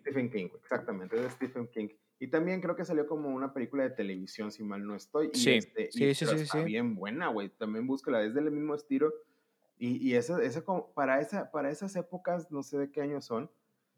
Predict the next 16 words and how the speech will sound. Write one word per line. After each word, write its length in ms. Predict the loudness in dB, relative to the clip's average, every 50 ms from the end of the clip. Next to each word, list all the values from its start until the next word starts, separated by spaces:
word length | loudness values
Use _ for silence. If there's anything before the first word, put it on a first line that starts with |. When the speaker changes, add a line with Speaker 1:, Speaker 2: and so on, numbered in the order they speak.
| _ _ 0
Speaker 1:
este, 560 | 2 2 2 2 0 0 4 4 6 4 4
se 100 | 2 -2
empiezan 580 | -4 -4 -4 -2 -2 -2 -2 -2 -4 -6 -4 -2
a, 800 | -2 0 0 0 0 0 0 0 0 0 -2 -2 -4 -6 -8 -12 _ _ _ _ _ _ _ _ _ _ _ _ _ -8
empieza, 680 | -6 -6 -6 -2 0 0 0 2 2 2 2 2 2
eh, 200 | 0 0 -4 -2 0
eh, 140 | -2 0 2
eh, 300 | 2 2 2 2 0 0 2
eh, 180 | 2 2 4 4
eh, 360 | 6 4 4 4 4 4 4
el 340 | 4 6 6 6 4 4 4
deterioro 540 | 2 2 4 4 4 6 6 6 6 6 6
de 80 | 6 4
las 140 | 4 2 0
personas 520 | -2 -2 -2 0 0 0 0 0 0 0
y, 60 | 0